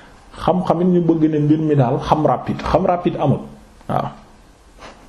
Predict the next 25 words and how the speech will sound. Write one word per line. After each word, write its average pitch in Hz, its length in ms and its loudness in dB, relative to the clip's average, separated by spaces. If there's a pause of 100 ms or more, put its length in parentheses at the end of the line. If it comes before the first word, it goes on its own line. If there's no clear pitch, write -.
(1600)
Boo - 160 -2
bëggee 143 340 4
xam, 175 200 -4 (1000)
ah, - 500 -2
am 104 160 -2
na 107 100 2
yoo 123 180 2
xam 139 220 0
ne 139 80 4
wa 151 220 2
tuuru 160 300 2
zamaani 170 420 0
la 170 100 4
imaam 180 380 2
Shaafi'i 190 500 0
waxoon 226 360 0
de. - 60 -6 (1160)
Waaw. 104 420 0 (1600)
Waaw, 175 1400 2 (340)
fokk - 220 -4 (100)
nga 151 100 2
yàgg 139 480 0
ci 139 80 -2
mbir 135 200 4
yi. 117 240 -2